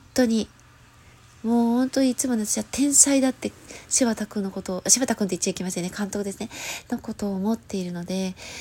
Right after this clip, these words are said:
まあ、今後また岐阜で撮影がありまして、アユラというね、あの、怪獣映画を撮影されるそうなんですけれども、あの、「アユラ役はないんですか？」というね、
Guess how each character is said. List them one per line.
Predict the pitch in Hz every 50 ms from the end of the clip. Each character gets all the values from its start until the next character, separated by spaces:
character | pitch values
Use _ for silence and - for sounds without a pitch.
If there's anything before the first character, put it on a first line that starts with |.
| - - - -
ま | 214
あ、 | 202 -
今 | - - 311 294 285
後 | 285 277
ま | 269 277
た | 262 - 247
岐 | 233 - 214 208
阜 | - - 254 240
で | - 254 247
撮 | - - 220 - - - 226
影 | 214 208
が | 208 208
あ | 208
り | 202 208
ま | 202 208 208
し | -
て、 | - - 185 185 180 - - - - - - -
ア | - 220 254 294
ユ | 277 247 233 220
ラ | 214 214 214 214
と | - - 202
い | 190 180 175
う | 170
ね、 | 180 190 208 202 - - - - -
あ | - 208
の、 | 202 196 190 190 185 180 180 - - - - - - -
怪 | - - - 240 226 208
獣 | - - 226 226 220 220 - -
映 | 233 226 208
画 | 190 190 180 170
を | 170 - - - - - - - -
撮 | - - - 220 202 196 - -
影 | 220 208 208 202
さ | - - 214 196
れ | 196 196
る | 190 196
そ | 190 - - 202
う | 190
な | 180 185 180
ん | 180
で | 185
す | 185 - -
け | - 185
れ | 185
ど | 180 190
も、 | 196 214 214 202 - - - - - - - -
あ | 208 208
の、 | 202 196 - - - - -
「ア | - 254 311
ユ | 349 359
ラ | 359 359
役 | 359 359 359 349 - 349
は | 320 311
な | 302 320
い | 359 392
ん | 349
で | 302 254
す | - -
か？」 | - - 285
と | 285 - 269
い | 247
う | 226
ね、 | 226 233